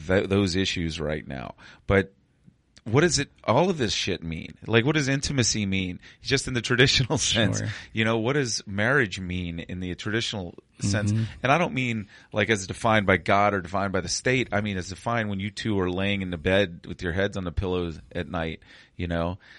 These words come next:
Speaker 1: What
Speaker 2: If
Speaker 1: does
Speaker 2: that's
Speaker 1: that
Speaker 2: something you do
Speaker 1: fucking
Speaker 2: together.
Speaker 1: mean? Yeah, really. Do you
Speaker 2: <laughs>
Speaker 1: have to sleep in the same bed? Do you
Speaker 2: Right.
Speaker 1: have to sleep in the same room? <clears throat> And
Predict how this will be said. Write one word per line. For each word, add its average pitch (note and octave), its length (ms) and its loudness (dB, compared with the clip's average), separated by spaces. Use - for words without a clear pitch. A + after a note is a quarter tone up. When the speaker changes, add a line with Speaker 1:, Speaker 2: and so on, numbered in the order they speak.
Speaker 1:
What G#2 140 2
Speaker 2:
If G#2 60 6
Speaker 1:
does F2+ 80 -2
Speaker 2:
that's G#2+ 160 4
Speaker 1:
that - 20 -2
Speaker 2:
something A2+ 260 0
you G#2 60 0
do C3+ 60 8
Speaker 1:
fucking - 140 0
Speaker 2:
together. G#2 300 -2
Speaker 1:
mean? G2+ 200 -2
Yeah, A#2 280 -2
really. A2 520 2
Do G#2 100 4
you C#3 180 2
Speaker 2:
<laughs> - 0 -
Speaker 1:
have F3 300 8
to - 100 -2
sleep D3+ 300 2
in A#2 80 -2
the G#2 100 0
same G2 300 -2
bed? F#2 160 2
Do A2+ 80 0
you A2 60 2
Speaker 2:
Right. C3+ 60 4
Speaker 1:
have C3+ 80 -4
to - 80 -14
sleep - 200 -8
in B2 80 -6
the A#2+ 100 -6
same F#2+ 300 -2
room? F2 200 -4
<clears throat> - 180 4
And A#2+ 600 4